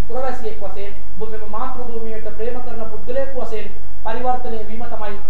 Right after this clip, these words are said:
ඔබ සිද්ධ කරගත යුත්තේ. එසේ නොවන්නට මේ ඔබටත් සමස්ත මුස්ලිම් ජාතියටත් අතිවිශාල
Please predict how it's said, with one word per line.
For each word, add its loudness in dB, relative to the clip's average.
ඔබ 0
සිද්ධ 0
කරගත 0
යුත්තේ. 0
එසේ 0
නොවන්නට 0
මේ 0
ඔබටත් 0
සමස්ත 0
මුස්ලිම් 0
ජාතියටත් 0
අතිවිශාල 0